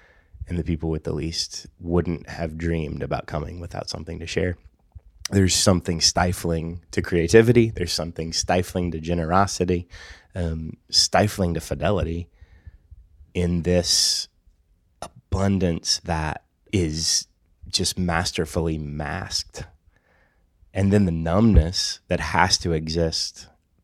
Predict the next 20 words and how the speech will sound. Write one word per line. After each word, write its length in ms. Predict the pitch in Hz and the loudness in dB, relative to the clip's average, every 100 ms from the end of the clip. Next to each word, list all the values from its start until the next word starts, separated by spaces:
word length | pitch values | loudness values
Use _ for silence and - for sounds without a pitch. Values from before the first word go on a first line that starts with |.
| _ | _
to 140 | - 87 | -6 0
stay 580 | - - 87 85 82 - | 0 2 2 2 0 -4
unaware 640 | 82 90 80 80 85 82 80 | -2 -2 0 0 0 0 -4
enough 440 | 80 78 80 - | -6 -6 -8 -6
to 100 | - | -4
believe 400 | 80 87 80 76 | 0 0 0 -2
the 100 | 78 | -4
lie 400 | 76 80 78 76 | -2 0 0 0
that 160 | 76 78 | -4 -8
the 80 | 80 | -8
next 240 | 80 82 | -8 -8
thing 180 | 80 78 | -10 -10
we 120 | 76 | -10
buy 460 | 71 78 - 87 - _ - - - - _ _ _ _ _ _ _ | -8 -10 -12 -18 -20 _ -20 -20 -20 -20 _ _ _ _ _ _ _
will 440 | 87 80 76 - - _ _ - | -2 -2 -2 -6 -14 _ _ -8
get 200 | 87 90 | -2 0
rid 140 | 87 78 | 0 -4
of 120 | 73 | -4
this 200 | 78 - | -6 -4
emptiness. 600 | 85 - 80 107 - | -6 -6 -8 -8 -12